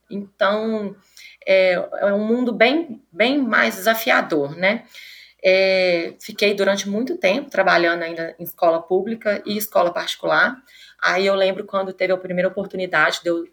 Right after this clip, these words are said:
dar aula numa escola particular da Rede Pitágoras, aqui em Belo Horizonte. Nossa, foi incrível. E aí, detalhe, eu morava super longe do lugar, aí tinha que acordar às quatro e vinte da manhã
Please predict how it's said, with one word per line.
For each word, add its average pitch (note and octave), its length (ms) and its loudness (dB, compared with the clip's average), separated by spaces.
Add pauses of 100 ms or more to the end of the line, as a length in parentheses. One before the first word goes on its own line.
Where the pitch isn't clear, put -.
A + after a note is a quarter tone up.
dar E3 280 4
aula F3 200 2
numa F3 140 -4
escola E3+ 280 -4
particular D#3+ 480 -2
da D#3+ 100 0
Rede E3 200 -8
Pitágoras, F3 560 0
aqui F3 180 -12
em - 20 -12
Belo E3+ 140 -4
Horizonte. E3+ 640 -8 (500)
Nossa, G#3+ 600 2
foi G#3+ 380 -2 (140)
incrível. D#3+ 760 -4 (120)
E F#3 80 -2
aí, G3+ 500 2 (560)
detalhe, D#3 680 2 (260)
eu E3 260 -4
morava E3 360 0
super B3 320 -6
longe A#3 380 -2
do G#3+ 80 -2
lugar, G3+ 600 0
aí G#3 140 2
tinha G#3 160 -6
que G3+ 60 -8
acordar F#3+ 300 0
às - 40 -10
quatro F#3+ 240 0
e F#3 40 -2
vinte F3+ 260 -6
da F#3 80 0
manhã F#3+ 480 0